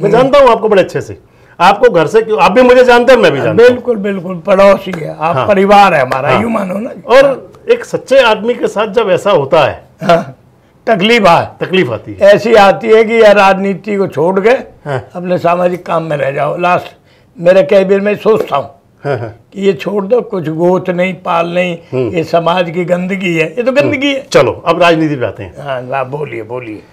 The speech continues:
Speaker 1: कांग्रेस ज्वाइन होने की बात है, कुछ ज्वाइन करवाना
Speaker 2: हाँ,
Speaker 1: कोई?
Speaker 2: मैं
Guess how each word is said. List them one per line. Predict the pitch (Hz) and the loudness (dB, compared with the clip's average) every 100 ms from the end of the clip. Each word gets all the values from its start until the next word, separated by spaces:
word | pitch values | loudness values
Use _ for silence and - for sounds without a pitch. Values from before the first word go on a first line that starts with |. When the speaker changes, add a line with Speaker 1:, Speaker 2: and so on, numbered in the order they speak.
| _ _ _ _ _ _ _ _ _ _ _ _ - | _ _ _ _ _ _ _ _ _ _ _ _ -10
Speaker 1:
कांग्रेस | 147 147 170 | -6 -4 -4
ज्वाइन | 143 151 156 | -2 0 0
होने | 151 139 156 | -2 -6 -6
की | 165 | -8
बात | 143 143 - | -6 -6 -4
है, | 139 | -6
कुछ | 190 - - | -6 -14 -14
ज्वाइन | 127 131 | -8 -6
करवाना | 139 123 139 | -6 -2 2
Speaker 2:
हाँ, | 196 | 2
Speaker 1:
कोई? | 196 | 2
Speaker 2:
मैं | 180 202 220 240 247 | 4 6 6 2 -4